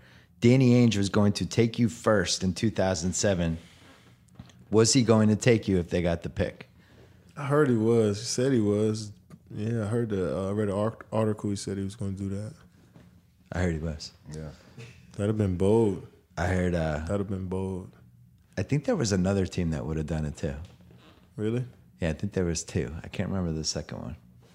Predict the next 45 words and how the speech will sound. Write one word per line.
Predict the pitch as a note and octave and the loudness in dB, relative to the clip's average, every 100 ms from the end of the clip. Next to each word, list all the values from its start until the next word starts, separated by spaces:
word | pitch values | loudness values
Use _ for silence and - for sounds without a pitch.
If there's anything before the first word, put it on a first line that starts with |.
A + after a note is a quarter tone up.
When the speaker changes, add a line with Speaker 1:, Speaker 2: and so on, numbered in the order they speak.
| - - _ - - - - - - - - - | -20 -20 _ -20 -20 -20 -20 -20 -20 -20 -14 -2
Speaker 1:
We | A2 | 0
had | A2+ | 0
some | D#2 D2+ | -2 -4
Portland | F#2 D2+ C#2+ | -2 -2 -4
questions | - B1+ - B1 | -6 -10 -10 -10
in | C#2 | -8
here | C2+ - | -8 -8
too, | - C2+ | -10 -12
but | - | -10
I | C2 | -10
haven't | C2 | -10
gotten | C2 A#1+ | -10 -10
into | C2 - | -10 -10
it | C2 | -10
yet. | B1+ - | -8 4
Oh, | A#2 G2 | 6 6
Tyler | - A2 A2+ A#2+ | 4 4 6 6
from | A2+ G2+ | 4 0
Bentonville, | E2+ G2+ F2+ G2 F#2 | 2 2 2 2 2
Arkansas | F#2 F2+ E2 F2 E2 | 2 0 -2 -2 -2
wants | D#2+ - | -4 -4
to | |
know, | D#2+ D#2 D#2 - - - - - | -4 -4 -8 -16 -20 -20 -16 -2
"What's | G#2+ - | 0 0
the | |
best | F2 G2+ - | 4 4 4
place | - B2 | 4 2
to | - - | 2 2
eat | A#2+ | 4
at | G#2+ G2 | 6 4
in | F#2 | 4
D | G2+ | 2
C | G#2 - F#2+ | 2 2 0
if | E2 | 0
you | F2 | -4
could | - | -2
only | F2+ F2+ | 0 0
have | E2+ | 0
one | E2+ E2+ | 0 0
meal | E2 D2+ | 0 -2
there?" | D2 E2 - _ _ _ _ _ _ _ _ _ _ - | -6 -10 -18 _ _ _ _ _ _ _ _ _ _ -8
Speaker 2:
Home | A2+ B2+ | -2 0
of | B2 | 0
the | |
Walmart. | G#2 G#2+ C3 A2+ G2+ F#2+ | -2 -2 -2 -2 -4 -6